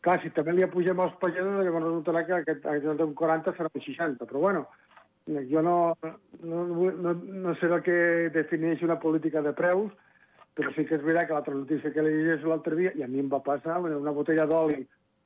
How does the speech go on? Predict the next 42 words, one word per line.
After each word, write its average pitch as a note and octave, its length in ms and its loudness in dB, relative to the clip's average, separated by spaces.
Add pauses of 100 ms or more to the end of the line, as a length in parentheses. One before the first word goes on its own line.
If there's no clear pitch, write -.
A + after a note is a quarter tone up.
(200)
d'oliva, D#3 400 2 (180)
eh, D#3 220 0 (180)
extra D3+ 320 -4
verge D#3 420 2
a, C#3+ 400 0
a C#3 60 -2
Tarascó E3+ 640 0
val D#3+ 240 0
quatre E3 340 2
euros, F#3 460 2 (440)
i D3+ 60 -4
a D3 60 2
Andorra D3+ 320 2
en F3 80 -2
val E3 180 2
deu G3 320 4
i G3 140 2
a D#3 100 2
Espanya D#3 380 -2
en E3+ 80 0
val C3+ 100 0
dotze. C3 380 -2 (220)
I C3+ 100 -6
a - 20 -6
Tarascó, C#3+ 460 -2
que D#3+ 100 0
jo D#3 140 4
sàpiga, E3 400 0
no D#3+ 100 -2
es - 80 -12
fa C3+ 80 -2
oli. B2 240 -2 (460)
O B2 140 -6
a C3 40 0
Irlanda, C#3 480 2
tres C#3+ 320 -2
coma C3 480 -2
cinquanta-vuit, C3 720 -2
vaig C3+ 160 0
llegir B2+ 220 -4
l'altre B2 320 -6
dia, C3+ 300 -2